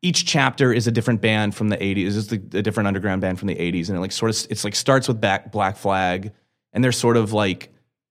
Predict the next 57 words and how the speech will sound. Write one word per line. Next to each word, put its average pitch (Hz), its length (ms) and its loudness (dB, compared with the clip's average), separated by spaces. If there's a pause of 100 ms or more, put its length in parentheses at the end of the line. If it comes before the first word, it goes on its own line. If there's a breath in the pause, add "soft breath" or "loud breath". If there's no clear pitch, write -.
(440)
th-, 123 200 -6
I - 40 0
mean, 117 140 4
they're 113 120 4
not 113 140 4
a 95 60 2
heroic 87 340 0
band, 85 220 0
but 90 80 -2
they're 104 140 2
sort 113 200 0
of, 95 80 -2
like, 92 180 -2
the 110 80 -4
heroes 95 360 0
of 92 80 -4
the 90 80 -2
book, 95 260 -2
where, 98 80 0
like, 90 180 -2
everything 104 480 0
is 92 460 -4
sort 180 220 2
of 156 80 2
through 135 200 4
the 123 80 4
lens 110 260 2
of, 95 60 -4
like, 98 100 -2
how 107 120 2
did 107 120 0
these 107 160 0
other 95 160 2
bands 95 260 -2
relate 85 240 0
to - 60 -6
Black 85 280 0
Flag? 85 280 0
And 90 80 -4
they 87 40 -4
go 87 60 -4
through, 90 160 -8
like, 85 120 -8
Minor 110 260 2
Threat 98 400 -2
and 92 100 -10
Fugazi 90 760 -2
and 87 80 -4
Husker 95 300 -4
Du 90 240 0
and 90 80 -2
all, 82 120 -6
bands 95 280 -4
like 95 140 -6
that. 95 320 -2 (560 soft breath)
But 143 160 0
the, 151 400 4